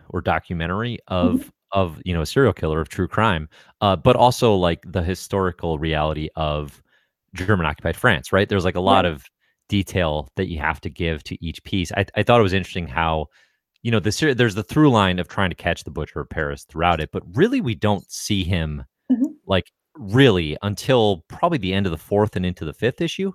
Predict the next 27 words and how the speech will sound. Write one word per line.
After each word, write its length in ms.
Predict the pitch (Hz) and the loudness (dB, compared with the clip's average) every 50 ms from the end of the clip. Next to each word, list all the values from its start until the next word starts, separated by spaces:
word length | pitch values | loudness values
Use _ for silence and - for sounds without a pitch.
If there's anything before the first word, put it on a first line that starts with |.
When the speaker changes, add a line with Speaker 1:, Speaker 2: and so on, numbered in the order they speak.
| - _ - | -8 _ -8
Speaker 1:
I 80 | 180 180 | -8 -6
think 200 | - 190 180 - | -6 -6 -6 -4
it 80 | 185 | -2
Speaker 2:
Right. 100 | 190 196 | 0 0
Speaker 1:
is, 140 | 196 - - - _ - _ _ _ _ _ _ _ _ - | 0 -2 -6 -12 _ -20 _ _ _ _ _ _ _ _ 0
um, 260 | 110 104 98 92 95 | 2 2 2 0 0
where, 220 | 101 110 117 110 95 | 2 4 4 4 4
where 180 | 92 98 104 | 4 2 2
you 160 | 101 92 92 85 | 2 2 0 0
really 260 | 90 101 95 92 87 | 0 0 0 0 -2
start 300 | - - 92 87 85 - | -4 -4 -4 -4 -4 -4
to, 380 | - 95 82 80 78 73 71 - _ _ _ _ _ _ _ | -6 -6 -6 -4 -6 -6 -10 -14 _ _ _ _ _ _ _
you 180 | - 92 95 82 | -12 -10 -8 -6
know, 240 | 80 73 73 73 - _ _ _ _ _ - | -6 -6 -8 -10 -12 _ _ _ _ _ 2
give 200 | 120 117 98 87 | 2 2 4 4
the, 160 | 101 95 85 - - | 0 -2 -2 -4 -4
give 320 | 85 - 117 104 82 73 - _ _ _ | 0 2 2 2 0 -4 -12 _ _ _
the 140 | 98 98 - | -6 -4 -2
actual 680 | 82 85 87 87 - - - 90 80 73 71 69 - _ _ _ _ _ _ _ _ _ _ _ _ _ - | 0 0 0 -2 -2 -6 -6 -4 -4 -4 -6 -8 -10 _ _ _ _ _ _ _ _ _ _ _ _ _ -6
killer 480 | - 131 104 76 69 65 67 71 - _ _ - - | -2 -2 -2 -2 -4 -8 -14 -16 -20 _ _ -20 -12
the 160 | - 90 82 | -8 -6 -6
attention, 580 | 73 - - - 123 117 117 - - 78 73 71 | -6 -6 -6 -4 -2 -2 -2 -4 -6 -8 -8 -6
uh, 160 | - 92 120 127 | -2 -2 -2 -2
which 280 | 151 131 160 - - | 2 2 2 4 6
I, 160 | 139 120 117 - - - _ _ _ _ _ _ - | 6 4 4 2 -2 -12 _ _ _ _ _ _ 2
I 120 | 160 202 | 4 4
found 420 | - - 202 185 156 127 107 - | 4 4 2 2 2 -2 -6 -10